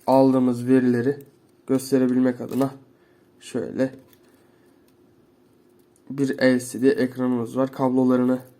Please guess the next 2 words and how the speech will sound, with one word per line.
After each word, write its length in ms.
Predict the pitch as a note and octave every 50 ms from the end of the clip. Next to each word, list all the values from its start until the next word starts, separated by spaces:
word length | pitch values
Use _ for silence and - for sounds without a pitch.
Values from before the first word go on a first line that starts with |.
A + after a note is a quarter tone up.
| _ - - C3
lehimlettim. 680 | B2+ B2+ B2 B2+ B2 B2 A#2 B2 - - C3 C3+ C3+ - - _ _ _ _ - _ - _ _ _ _ _ _ - - - - - - _ _ _ - - - - - _ _ - - _ _ - _ _ _ _ _ _ _ _ _ _ _ - - - - - - - - - - - _ _ _ _ _ _ _ _ _ _ _ _ _
Şimdi 560 | - - - C#3+ C3+ C3+ C3+ C#3 C#3 C3+ C3+